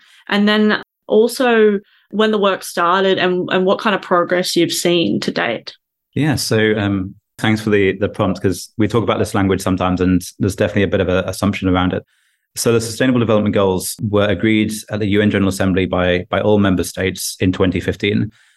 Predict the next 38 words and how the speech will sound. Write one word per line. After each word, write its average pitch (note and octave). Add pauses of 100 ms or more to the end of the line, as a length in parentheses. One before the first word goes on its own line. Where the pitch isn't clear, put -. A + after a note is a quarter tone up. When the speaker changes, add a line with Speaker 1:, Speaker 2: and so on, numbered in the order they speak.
(160)
Speaker 2:
And G#2+
they G#2+
are G#2+
a G#2
set B2+
of A2+
seventeen G#2
goals -
to G2 (300)
improve, G2
you -
know, G2+
how G2+
we G#2
live G2+
on F#2
the F#2
planet, A#2 (160)
tackle G#2
poverty, G2+ (320)
improve G#2 (100)
coexistence G2+
with, F#2+
with G2
nature, A2+ (360)
build A2
partnerships, G#2 (160)
obviously, F#2+
um, F#2+
improve G#2
peace G#2
and, G2
and G#2
many G#2
other G2
aspects -
as F#2+
well. G#2+